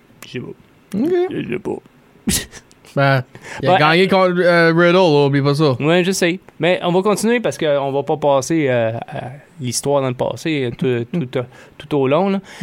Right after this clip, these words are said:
Speaker 1: Euh, Kevin Owens, Johnny Gargano a battu Alpha Academy. Moi, j'aime ça, ces deux-là ensemble. Ça sent une ceinture bientôt.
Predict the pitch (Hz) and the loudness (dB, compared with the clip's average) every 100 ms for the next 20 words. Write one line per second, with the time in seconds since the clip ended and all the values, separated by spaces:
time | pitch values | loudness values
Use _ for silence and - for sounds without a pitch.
0 | - 147 139 143 143 202 220 214 214 202 | -12 -6 0 2 4 4 4 4 4 2
1 | 185 190 190 170 160 151 185 196 190 165 | 2 4 4 2 2 4 4 6 4 4
2 | 151 - 135 135 139 135 160 156 170 143 | 2 0 -2 0 0 0 2 4 2 2
3 | 190 - 160 131 170 170 185 185 147 143 | 0 2 -2 -2 0 2 4 2 2 0
4 | 151 180 160 135 165 147 120 110 - - | -2 -4 -6 -6 -2 -2 -2 -4 -8 -8
5 | - 170 160 156 139 120 127 127 143 143 | -4 -4 -4 -6 -6 -2 0 0 0 -4
6 | - 147 147 147 - 120 - - 147 143 | -4 -4 -4 -6 -8 -10 -8 -4 -2 -2
7 | 127 - 131 117 151 147 123 120 147 | -4 -4 -6 -4 -6 -4 -6 -6 -10